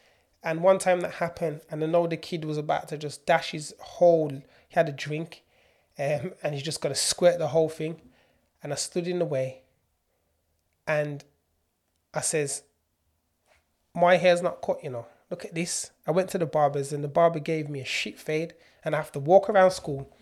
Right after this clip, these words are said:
with a shit fade. "Lord, have you got a do-rag for me?" And I started to pat down his pocket. "Yo, pass me your do-rag, man. I know you got your do-rag." And he started laughing. I was like, "Yo, move up, man, move up." But even though he was saying move, he, he, he,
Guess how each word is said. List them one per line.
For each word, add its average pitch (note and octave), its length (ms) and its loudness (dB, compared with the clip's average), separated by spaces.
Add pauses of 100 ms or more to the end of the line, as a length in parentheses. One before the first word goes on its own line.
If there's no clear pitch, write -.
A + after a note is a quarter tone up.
(540)
with D#3 140 0
a F3 40 2
shit - 280 0
fade. B3 400 6 (1000)
"Lord, G3+ 280 8 (280)
have E3+ 120 -2
you G3 60 0
got F#3+ 200 8
a - 20 -4
do-rag G#3 400 8
for E3 160 -2
me?" C3+ 160 -8 (220)
And E3+ 160 4
I F3 160 4
started E3+ 380 4
to F3 60 -6
pat F#3+ 300 -2
down D#3+ 220 2
his D3+ 100 -10
pocket. - 220 -6
"Yo, G#3+ 180 6 (240)
pass A3+ 220 2
me A#3 100 -2
your G#3 80 0
do-rag, G#3 380 4
man. D#3+ 140 -4
I D#3+ 40 -2
know F3+ 160 2
you G3 100 -2
got E3+ 160 -4
your D#3 60 -6
do-rag." F3+ 440 2 (1200)
And F3+ 120 6
he F#3 40 4
started G#3+ 340 4
laughing. A#3 440 10
I - 20 2
was G#3+ 100 0
like, G#3 220 4
"Yo, A#3+ 240 2
move C#4 300 0
up, - 160 4
man, F3+ 260 4
move B3+ 240 0
up." B3+ 220 4 (200)
But G3+ 160 8
even A3+ 220 0
though A3+ 60 6
he A3+ 60 4
was G#3+ 120 -2
saying F#3+ 240 2
move, F3 460 2 (680)
he, F#3+ 360 -6
he, G3+ 180 -12
he, F#3+ 140 -8